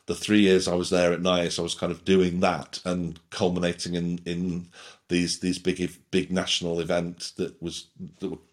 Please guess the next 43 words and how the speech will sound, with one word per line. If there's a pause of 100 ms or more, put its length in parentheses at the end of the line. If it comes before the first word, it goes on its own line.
(380)
quite
good.
And
I
managed
to
secure
some
external
funding
from
people
like
the
N
O
C
N
and
others
to
kind
of (640)
bring, (120)
add,
add
to
the (180)
pot
that
we
were
getting
from, (200)
uh,
European
funding
sources. (400)
Um, (140)
and
yes,
it
was,